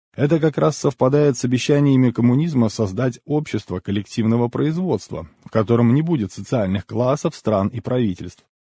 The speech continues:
Согласно этим планам, в конечном итоге общество должно достичь состояния так называемого рая на земле, в котором будет от каждого по способностям, каждому по потребностям. Руководящий принцип концепции коммунизма состоит в достижении единства всего мира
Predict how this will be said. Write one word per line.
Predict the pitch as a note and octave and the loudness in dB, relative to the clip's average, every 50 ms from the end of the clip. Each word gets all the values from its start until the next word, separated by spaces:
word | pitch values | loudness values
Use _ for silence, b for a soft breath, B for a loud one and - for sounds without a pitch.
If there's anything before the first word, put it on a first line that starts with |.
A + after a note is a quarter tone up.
| _ _ | _ _
Согласно | - A2+ A2 A#2+ D3+ E3+ E3+ - E3+ | -8 -4 -2 0 2 2 2 2 0
этим | D#3 D3+ D3 D3+ - D#3 C3+ | 0 0 -2 -2 0 0 0
планам, | - C3+ E3 G3 G3+ D#3 G2+ F2+ | 0 0 2 2 2 2 0 -2
в | F#2+ | -4
конечном | - - G2 A#2 C3+ C3 - A#2+ A#2+ B2 | -4 -2 0 0 0 0 2 2 2 2
итоге | A#2 - F3 F3+ D3+ A2 | 2 2 0 0 0 0
общество | - A#2+ D3 D3 - D3 - - C#3 C3+ | -2 -2 -2 -2 -4 -6 -4 -2 0 0
должно | A#2 A#2+ A#2 A#2 G#2+ A2+ C#3 D3 C3+ | 2 2 2 2 2 0 0 0 0
достичь | B2+ B2 B2 - - C#3+ C#3 - | 0 -2 -4 -4 -8 -10 -8 -8
состояния | - - A2+ - A#2+ B2 C#3 D#3 D#3 C#3 B2 | -8 -10 -6 -4 -2 0 0 2 2 2 0
так | A2 B2+ A2 A2+ | 0 0 0 0
называемого | A#2+ G#2+ A2 A#2+ B2+ B2+ C3 C3+ C3+ B2 B2 A#2 G2+ | 0 0 0 0 0 0 2 2 2 2 0 0 0
рая | C#3 F3+ E3 B2 G2 F#2 | 0 0 0 0 0 -2
на | F#2+ G2 | -2 -4
земле, | F#2 G2+ G#2 A2+ A#2+ A2 F#2 F2 - _ | -2 -2 0 0 0 -2 -4 -6 -12 _
в | _ | _
котором | - G#2 F#2+ A#2 A#2 A#2 G#2+ G2 | -6 -2 0 2 2 2 2 2
будет | A2+ C3 A#2+ A2 G2+ - _ | 0 -2 -2 -2 -4 -4 _
от | - A#2 A2+ - | -8 -8 -6 -4
каждого | - G2+ F#2+ F#2 F2 F#2+ F#2 F2 E2+ | -2 -2 -2 -2 -4 -6 -6 -6 -8
по | - - | -8 -10
способностям, | F#2 - - F#2+ F2+ - D3+ E3+ E3+ F3+ E3+ D#3 - - E3 D#3 | -10 -8 -10 -10 -4 -2 0 2 2 2 0 0 -2 -2 -2 -2
каждому | D#3 - - G2 G2 F2+ F2+ G#2 G#2+ G#2+ | -2 0 -2 -2 -2 0 0 0 0 0
по | F#2+ G#2 F#2+ | 0 -2 -4
потребностям. | - G#2 A2 - G2 G2+ F#2 E2+ E2 E2+ - - - F2+ E2+ E2+ F#2+ _ _ _ _ _ _ _ _ _ _ _ _ _ _ _ _ _ _ _ _ _ _ _ _ | -2 -4 -4 -2 -4 -6 -6 -6 -8 -10 -12 -12 -14 -14 -14 -14 -16 _ _ _ _ _ _ _ _ _ _ _ _ _ _ _ _ _ _ _ _ _ _ _ _
Руководящий | - G#2 A2 - - A#2 B2+ D3 E3 G3 F3+ - E3 D3 | -12 -10 -6 -2 0 2 4 4 6 4 4 4 2 0
принцип | - D3+ E3+ E3+ - D#3 B2+ - | 2 2 2 2 2 0 -2 0
концепции | - C3+ C3+ A#2+ - D#3 C#3 - - C#3 B2+ | 0 0 0 2 0 -2 -2 0 0 -2 0
коммунизма | - A2+ A#2 A#2+ C3 D#3 F3+ F3+ C#3+ A#2+ G2+ F#2 | 2 4 4 4 6 4 4 4 2 2 0 0
состоит | - - G#2 - - A#2+ D#3+ D#3 | -2 -6 -6 -4 -2 0 0 0
в | C#3 | 0
достижении | A#2+ B2+ B2+ - - - A2+ G2 C3 C#3+ C#3+ C#3 C3 A#2+ | -2 -2 -4 -2 -2 -4 -2 0 2 2 4 4 4 4
единства | A#2 G#2+ G2+ B2+ E3 F3 - - A#2 G2+ | 2 2 2 2 0 0 2 0 -2 -2
всего | - - G#2+ A#2 D3 D#3 | -2 -2 -2 0 2 2
мира | D#3+ E3 D3+ A2+ F#2+ F2+ E2+ | 4 4 2 2 0 -2 -6